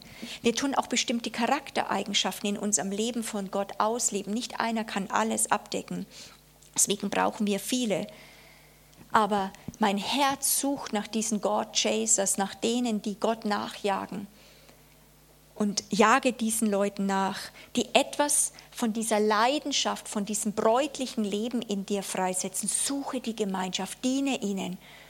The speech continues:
Suche die Gemeinschaft mit ihnen. Das wird in dir, deinem Leben das freisetzen, weil du bist gemacht dafür. Warum? In unserer Kultur, die nur auf das Diesseits ausgerichtet ist,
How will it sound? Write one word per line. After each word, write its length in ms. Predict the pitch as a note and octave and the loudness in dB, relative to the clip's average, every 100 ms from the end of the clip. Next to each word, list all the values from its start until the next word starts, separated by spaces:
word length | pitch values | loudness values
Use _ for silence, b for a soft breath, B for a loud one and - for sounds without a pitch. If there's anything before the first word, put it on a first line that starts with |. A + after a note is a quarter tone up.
| B | B
Suche 420 | - - C4+ C#4 C4 | 2 2 2 0 0
die 120 | A3+ | 0
Gemeinschaft 560 | G#3+ G3 G3 - G3 | 2 2 2 0 0
mit 200 | G3 F#3 | -2 0
ihnen. 220 | - G3+ G3 | 0 2 2
Das 220 | - - | 4 4
wird 160 | A3+ | 2
in 160 | - G#3 | 2 2
dir, 140 | G#3 | 4
deinem 340 | G3+ G3+ A3 A3 | 6 6 4 4
Leben 300 | G3+ G#3 G#3 | 2 2 2
das 180 | G3 - | 2 2
freisetzen, 720 | F#3+ F#3 F#3+ - F#3 - F#3 | 4 4 4 2 4 4 4
weil 140 | F#3 | 2
du 140 | F#3+ G#3+ | 2 0
bist 200 | G3+ - | 2 0
gemacht 420 | F#3+ F3 - - | 0 -2 -2 -2
dafür. 440 | G3 - F#3 F3+ - - - - - - - - - - - - | 0 0 0 0 -4 -18 -20 -20 -20 -20 -20 -20 -20 -20 -20 -4
Warum? 340 | G#3 G3+ A3+ D#4 B B B B B B B B - - | 0 2 0 -2 B B B B B B B B -4 0
In 160 | D#4 D#4+ | 0 0
unserer 400 | C4+ C#4 - A#3 | -2 -2 -2 -2
Kultur, 460 | A#3 A3 - A#3 | -2 -4 -2 0
die 140 | A3+ G#3+ | 2 2
nur 300 | A3+ D4+ C4 | 4 4 2
auf 120 | - | 2
das 240 | A3 - | 2 2
Diesseits 520 | B3 C#4 - G#3 - | 0 0 2 2 2
ausgerichtet 840 | - G#3 G#3 - G#3+ G3 - F#3 - | 2 4 4 2 -2 -2 -4 -4 -2
ist, 280 | F#3+ - | -2 -2